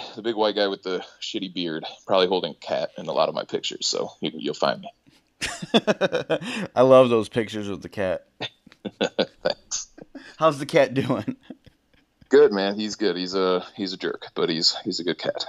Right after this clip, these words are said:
Speaker 1: I guess, for, as far as cats go.
Speaker 2: All right, so that's my interview with Chris Orrick. Go cop that new album, Out to Sea, right now.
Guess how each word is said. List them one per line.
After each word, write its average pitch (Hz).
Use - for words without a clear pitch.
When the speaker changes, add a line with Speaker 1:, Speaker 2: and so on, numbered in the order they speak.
Speaker 1:
I 85
guess, -
for, -
as 82
far 92
as 76
cats -
go. -
Speaker 2:
All 190
right, 147
so 156
that's 143
my 143
interview 131
with 104
Chris -
Orrick. 131
Go 147
cop 143
that 131
new 131
album, 131
Out 120
to -
Sea, 131
right 120
now. 143